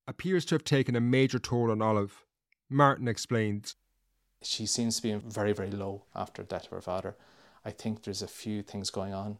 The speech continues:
Speaker 2: um, not only the death of her father, but she's, she takes herself away to, to England, to a, to a relative, to an aunt,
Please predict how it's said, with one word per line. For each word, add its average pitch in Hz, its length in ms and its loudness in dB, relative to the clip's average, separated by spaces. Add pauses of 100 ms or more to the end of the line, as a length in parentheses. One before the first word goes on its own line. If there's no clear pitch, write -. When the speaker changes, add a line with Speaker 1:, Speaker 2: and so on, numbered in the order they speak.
(120)
Speaker 2:
um, 98 460 -10 (120)
not 110 220 -6
only 110 240 -4
the - 100 -16
death 90 200 -8
of - 60 -16
her 98 60 -10
father, 95 460 -8
but - 140 -14
she's, 101 240 -8 (340)
she 101 220 -10
takes - 300 -6
herself - 240 -6
away 92 200 -4
to, 92 420 -6
to - 320 -8
England, 90 360 -10
to 95 180 -12
a, 85 120 -10
to - 180 -14
a 92 40 -8
relative, 92 600 -8
to 107 120 -14
an 95 100 -8
aunt, 98 260 -10